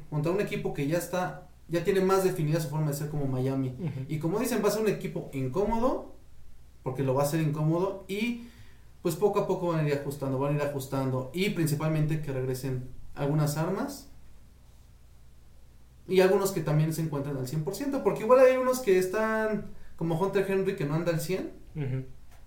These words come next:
Speaker 1: pero que regresen al cien y yo ya, y ya va a tener, este, todas sus armas Mac Jones, va a tener la defensiva entera, porque ahora sí ya está Hightower, falta Gilmore. Entonces, lo-, los veo bien, yo la verdad los veo bien, nada más hay que esperar, es septiembre,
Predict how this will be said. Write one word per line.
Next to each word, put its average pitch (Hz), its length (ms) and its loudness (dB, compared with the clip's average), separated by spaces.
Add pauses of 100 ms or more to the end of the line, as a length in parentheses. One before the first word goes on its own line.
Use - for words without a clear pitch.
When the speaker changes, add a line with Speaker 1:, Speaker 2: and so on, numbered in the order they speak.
(800)
Speaker 1:
pero 139 160 2
que 143 100 0
regresen 185 400 0
al 165 120 0
cien 185 160 -2
y 165 80 0
yo 151 100 2
ya, 151 520 2
y 156 120 -6
ya 143 100 0
va 147 80 2
a 147 60 0
tener, 139 200 -2
este, - 540 -8
todas 175 200 4
sus 151 160 -2
armas 147 260 -2
Mac 156 180 0
Jones, 208 360 0
va 165 80 2
a 156 40 -4
tener 160 160 2
la 151 80 4
defensiva 135 420 0
entera, 190 420 0 (200)
porque 143 200 0
ahora 165 120 4
sí 160 140 0
ya 139 60 2
está 135 160 -4
Hightower, 208 500 -2
falta 131 340 -2
Gilmore. 208 440 -2 (720)
Entonces, 170 260 -2
lo-, 214 160 6
los 269 240 4
veo 320 140 4
bien, 285 240 2
yo 247 120 6
la 269 120 12
verdad 247 220 6
los 208 160 2
veo 233 140 -2
bien, 240 220 0
nada 208 120 -2
más 214 140 0
hay 196 100 2
que 202 80 2
esperar, - 540 0
es 175 120 -4
septiembre, 262 580 0